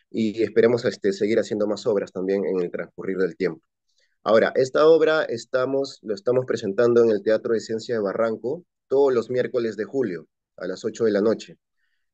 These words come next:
Tenemos solamente dos funciones que nos quedan, que es este, este miércoles veinticuatro y el siguiente miércoles treinta y uno de julio. Y bueno, estamos ahorita con las promociones, eh, nos pueden escribir también a la página de la escuela,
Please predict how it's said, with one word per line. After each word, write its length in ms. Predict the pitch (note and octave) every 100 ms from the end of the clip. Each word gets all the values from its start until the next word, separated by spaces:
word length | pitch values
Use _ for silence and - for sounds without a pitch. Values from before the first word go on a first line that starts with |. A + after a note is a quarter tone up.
| _ -
Tenemos 480 | A#2+ C#3+ D3 C#3+
solamente 480 | - C3+ C#3 C3+ C3
dos 140 | C#3+ D3
funciones 420 | D3 D3+ C3+ B2
que 80 | G#2
nos 160 | G2+
quedan, 320 | - B2+ B2 D#3+
que 180 | G2
es 140 | G2+ G#2+
este, 280 | - G2 G2+
este 180 | -
miércoles 420 | A2 A#2 A2 A#2+ A2
veinticuatro 760 | G#2+ G#2 B2 C#3+ - D3 -
y 140 | A#2 G2
el 100 | F#2+
siguiente 480 | - G#2 A2+ A2
miércoles 600 | G#2+ A2 A2 G#2+ G#2+ F#2+ -
treinta 280 | F2 F2
y 80 | F#2
uno 140 | F#2+ F#2
de 80 |
julio. 340 | F2 G2 D#2+ - _ _ _ _ _ _ -
Y 320 | F#2+ F#2+ F#2+
bueno, 300 | A2 A2 D2+
estamos 380 | - B2+ C#3 C3
ahorita 440 | B2 C3 C3+ C3
con 180 | A2+ G#2
las 160 | G2 -
promociones, 720 | F#2+ F#2+ F2+ D3 C3 E3+ F2+
eh, 220 | F#2+ F#2+
nos 140 | F#2+ -
pueden 260 | A#2 A#2+
escribir 420 | A#2 - G#2+ C3+
también 300 | G2 G2+ A2+
a 40 | G#2
la 140 | F#2
página 380 | G#2+ G2+ A#2 A2
de 140 | G#2 G2
la 160 | F2+
escuela, 420 | F#2 - A#2 C3+